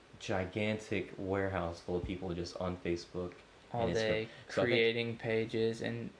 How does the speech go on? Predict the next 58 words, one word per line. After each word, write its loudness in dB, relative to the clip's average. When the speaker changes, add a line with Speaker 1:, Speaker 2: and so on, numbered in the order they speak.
Speaker 2:
and -6
they'll 2
create 0
these -6
things -8
for -8
two -6
years -4
Speaker 1:
So 0
I 2
Speaker 2:
before 2
Speaker 1:
think -2
Speaker 2:
they 2
ever 2
Speaker 1:
Ellie 2
Speaker 2:
take 0
off. 4
Speaker 1:
Friedman, 0
the -6
guy 2
that's -4
hating 0
on 0
me, 0
might 2
be 0
one 0
of -2
these -2
bots. 0
So 0
Speaker 2:
Yeah. 0
Speaker 1:
go 0
find 0
Ellie 2
Friedman. -2
He's -4
a -4
biker -2
in -2
Israel. -2
Speaker 2:
A 4
biker 4
in 2
Israel? 2
Speaker 1:
Ellie 0
Friedman, -2
yes, 2
he's 0
a 2
Speaker 2:
What? 0
Speaker 1:
Zionist. 0
Speaker 2:
A 0
Speaker 1:
I'm 2
not -4
gonna 4
Speaker 2:
Zionist 2
Speaker 1:
say 2